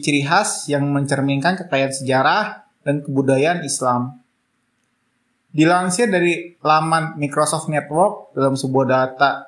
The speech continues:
in numbers top ten countries with the most mosque, berikut adalah sepuluh negara dengan masjid terbanyak di dunia. Nomor satu, Indonesia. Sebagai negara dengan populasi muslim terbesar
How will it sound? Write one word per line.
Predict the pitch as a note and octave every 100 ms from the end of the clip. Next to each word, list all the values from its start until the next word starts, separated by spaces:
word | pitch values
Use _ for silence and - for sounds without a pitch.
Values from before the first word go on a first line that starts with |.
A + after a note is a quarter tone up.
| F3+
in | G3+
numbers | G#3+ G#3 E3 D#3 E3+ - - _ _ _
top | G#3 G#3 -
ten | G3 F#3+
countries | F#3 F3+ F3+ F3+ F#3 -
with | C#3 C#3+
the | C#3
most | C3 B2+ C3 - C#3
mosque, | C3+ - - - D#3 G#3 B3+ - _ _ _ _ -
berikut | C#3 C#3 A#3+ D#3
adalah | D3 C#3 C3 B2+
sepuluh | - - E3+ F3+ G#3 A3+
negara | G3 C#3 C#3+ E3
dengan | F3 C#3+ C3+
masjid | C3 C3+ C3 F3
terbanyak | D3 B2 C3 D#3+ D#3
di | C3+ C3+ C3+
dunia. | C3 B2 A#2+ A#2+ A#2+ _ _ _ _ _ _ _ _ _ _ _ _ _ _ _ _ _ _ _ -
Nomor | D#3 D#3+ E3+
satu, | E3+ E3 E3 D#3+
Indonesia. | - E3 D#3 D3 C#3+ D3+ B2+ A#2+ - _ _ _ _ _
Sebagai | - D#3 D#3+ F#3+
negara | A#3 G#3+ A3 A#3+
dengan | A3+ A3+
populasi | A3 G3+ F#3 F#3
muslim | F3+ F3 F3 F#3+
terbesar | F#3 D#3 D3+ D#3+